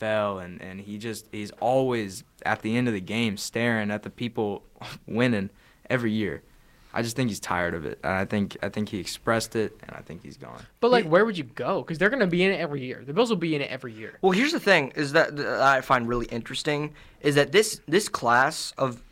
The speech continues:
Speaker 3: free agent wide receivers is terrible, right? Nelson Agholor is probably the best one out of that group.
Speaker 2: Yeah, it's
Speaker 3: That's
Speaker 2: like,
Speaker 3: saying nothing.
Speaker 2: like, Juju and is, like, the best one, and he's gonna resign. So
Speaker 3: And I don't think he resigns, but,
Speaker 2: You
Speaker 3: you
Speaker 2: don't think
Speaker 3: know,
Speaker 2: Juju's gonna resign?
Speaker 3: No,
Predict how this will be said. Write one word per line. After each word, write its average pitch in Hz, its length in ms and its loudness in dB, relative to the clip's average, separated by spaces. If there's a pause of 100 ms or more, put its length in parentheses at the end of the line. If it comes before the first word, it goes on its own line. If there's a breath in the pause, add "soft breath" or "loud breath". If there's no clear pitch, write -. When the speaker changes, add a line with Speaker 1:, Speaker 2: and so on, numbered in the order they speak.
(160)
Speaker 3:
free 139 280 -2
agent 131 260 0
wide 123 140 4
receivers 135 460 -2
is 185 160 -4
terrible, 135 580 2
right? 123 280 0 (340 soft breath)
Nelson 202 280 6
Agholor 165 420 4
is 135 120 -4
probably 143 180 6
the 127 80 4
best 139 220 6
one 131 160 4
out 120 160 6
of 117 60 -2
that 107 120 0
group. 156 120 2
Speaker 2:
Yeah, 196 80 6
it's 202 80 4
Speaker 3:
That's 226 160 6
Speaker 2:
like, 170 60 -2
Speaker 3:
saying 151 260 4
nothing. 180 200 4
Speaker 2:
like, 147 280 -12
Juju 185 420 -2
and 139 320 -4 (140)
is, 147 120 -4
like, 156 140 -2
the 151 60 -10
best 139 180 -2
one, 131 100 -6
and 135 100 -8
he's 135 140 -8
gonna 127 120 -8
resign. - 340 -10 (240)
So 92 320 -6 (800 soft breath)
Speaker 3:
And 170 320 0
I 123 160 4
don't 131 140 4
think 113 140 -8
he 110 100 -12
resigns, - 480 -10
but, 127 260 0
Speaker 2:
You - 80 -16
Speaker 3:
you 202 80 -2
Speaker 2:
don't - 80 4
think 226 100 4
Speaker 3:
know, - 40 -6
Speaker 2:
Juju's 170 300 -2
gonna 226 120 -8
resign? 233 440 -10
Speaker 3:
No, 104 320 -4